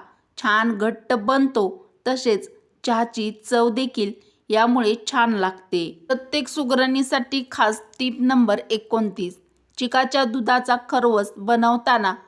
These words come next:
कच्च्या दुधामध्ये थोडेसे साधे दूध वापरा. एक वाटी साधे दूध वापरा. यामुळे खरवसच्या वड्या एकदम छान अशा बनतात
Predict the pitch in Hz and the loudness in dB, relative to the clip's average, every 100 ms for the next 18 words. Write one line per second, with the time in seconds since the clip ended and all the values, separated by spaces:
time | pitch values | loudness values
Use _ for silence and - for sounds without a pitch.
0 | _ _ 233 233 269 262 262 247 254 262 | _ _ -4 0 0 2 0 2 4 2
1 | 254 220 214 - 226 220 240 - 214 185 | 4 2 2 0 0 2 0 0 0 -2
2 | - _ - 247 233 214 254 214 247 233 | -12 _ 0 2 4 2 0 0 -2 -2
3 | 208 226 208 - 180 175 - _ _ 220 | 0 2 2 2 0 0 -4 _ _ -2
4 | 254 254 262 262 254 214 233 - 233 214 | 0 2 0 0 -2 -4 -2 2 2 4
5 | 233 208 247 208 - - 220 202 185 175 | 0 2 -2 -2 -6 0 2 2 0 -2
6 | - - _ _ 220 240 254 294 247 240 | -2 -12 _ _ 0 2 4 4 4 2
7 | 262 233 233 247 - 254 247 254 233 185 | 0 2 2 0 0 2 4 4 2 0
8 | - _ _ 220 220 214 254 262 285 254 | -6 _ _ -2 0 0 0 0 2 2
9 | 262 269 247 220 202 240 247 247 196 | 2 0 2 0 2 0 2 2 0